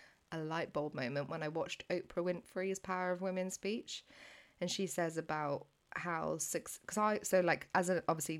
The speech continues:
growing up as a dancer, like, performer, I always thought, like, you had to be s-, to be successful, you had to be famous. But then actually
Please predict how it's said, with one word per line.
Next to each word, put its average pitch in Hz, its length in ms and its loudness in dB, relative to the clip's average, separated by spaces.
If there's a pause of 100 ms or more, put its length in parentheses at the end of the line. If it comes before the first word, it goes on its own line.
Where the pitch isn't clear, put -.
growing 165 300 4
up 156 160 -2
as - 60 -8
a 165 40 -4
dancer, 156 580 0
like, - 140 -2
performer, 160 460 0
I 151 100 0
always 175 180 0
thought, 185 240 0
like, 175 200 -4
you 175 80 -4
had - 140 -10
to - 60 -14
be 180 120 -2
s-, - 200 -8 (540)
to 175 80 -6
be 214 140 4
successful, - 480 -2
you 170 40 2
had - 80 -2
to - 60 -12
be 165 60 -8
famous. 180 640 0 (220)
But 202 160 6
then 196 120 6
actually 190 320 4